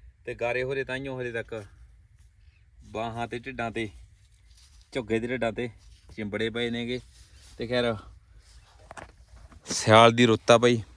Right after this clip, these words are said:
ਕੱਪੜੇ ਸੁੱਕਦੇ ਨਹੀਂ, ਸੂਰਜ ਹੋਰੇ ਦਰਸ਼ਨ ਨਹੀਂ ਦਿੰਦੇ ਗੇ। ਤੇ ਮਸ਼ੀਨ ਦੇ ਸੁਕਾਏ ਹੋਏ ਵੀ ਉਵੇਂ ਸਲਾਬੇ ਜੇ ਪਏ ਰਹਿੰਦੇ ਆ। ਤੇ ਇੱਧਰ ਨੌਜਵਾਨ ਤਾਂ ਆਪਣੀ ਵਰਦੀ ਬਦਲ ਕੇ ਹੋ ਗਿਆ ਰੈਡੀ। ਤੇ ਖੈਰ ਆਹ ਕੰਮ ਠੀਕ ਰਹਿੰਦਾ ਗਾ, ਮੈਂ ਭੁੱਲਿਆ ਲਿਆਉਂਦਾ ਲਿਆਉਂਦਾ।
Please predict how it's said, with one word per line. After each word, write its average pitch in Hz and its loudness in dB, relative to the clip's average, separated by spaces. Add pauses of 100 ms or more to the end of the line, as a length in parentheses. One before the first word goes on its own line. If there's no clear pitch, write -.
(720)
ਕੱਪੜੇ 113 4
ਸੁੱਕਦੇ 110 2
ਨਹੀਂ, 117 2
ਸੂਰਜ 107 0
ਹੋਰੇ 110 4 (260)
ਦਰਸ਼ਨ 95 -2
ਨਹੀਂ 107 2
ਦਿੰਦੇ 104 2
ਗੇ। 98 0 (500)
ਤੇ 110 -4
ਮਸ਼ੀਨ 104 0
ਦੇ 101 4
ਸੁਕਾਏ 113 4
ਹੋਏ 104 4
ਵੀ 110 0
ਉਵੇਂ 107 0
ਸਲਾਬੇ 101 2
ਜੇ 98 0 (960)
ਪਏ 95 4
ਰਹਿੰਦੇ 107 4
ਆ। 113 8
ਤੇ 113 6
ਇੱਧਰ 113 4
ਨੌਜਵਾਨ 104 4
ਤਾਂ 104 4
ਆਪਣੀ 101 0
ਵਰਦੀ 98 0
ਬਦਲ 98 0
ਕੇ 98 0
ਹੋ 98 -2
ਗਿਆ 104 4
ਰੈਡੀ। 104 4 (200)
ਤੇ 110 0
ਖੈਰ 110 4
ਆਹ 113 6
ਕੰਮ 117 4 (160)
ਠੀਕ 107 2
ਰਹਿੰਦਾ 117 8
ਗਾ, 120 6 (480)
ਮੈਂ 104 6
ਭੁੱਲਿਆ 107 4
ਲਿਆਉਂਦਾ 110 4
ਲਿਆਉਂਦਾ। 113 6